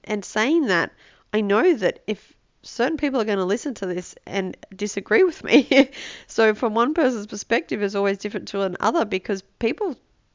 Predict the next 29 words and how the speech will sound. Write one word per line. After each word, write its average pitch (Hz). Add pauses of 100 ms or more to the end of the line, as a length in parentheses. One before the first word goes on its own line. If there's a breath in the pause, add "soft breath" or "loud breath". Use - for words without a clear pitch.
(120)
s-, - (100)
say 214
to -
me 196
that 185
I 170
am 277
quite -
direct, - (380 loud breath)
and 180
I 185
do 208
speak -
my 165
truth, -
and 180
I 202
know 160
that 143
there 170
is 165
so 180
much 185
more 185
that 175
I 170
have 170
not. 247
So, 180